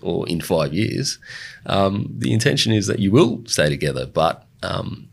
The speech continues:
unfortunately things change and situations arise and,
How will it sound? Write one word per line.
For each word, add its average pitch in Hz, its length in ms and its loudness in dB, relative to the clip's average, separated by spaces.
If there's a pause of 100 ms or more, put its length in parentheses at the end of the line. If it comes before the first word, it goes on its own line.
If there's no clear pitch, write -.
(140)
unfortunately - 600 0
things 113 320 4
change 107 400 4
and 90 260 -4 (400)
situations 95 640 4
arise 85 440 4
and, 76 260 -2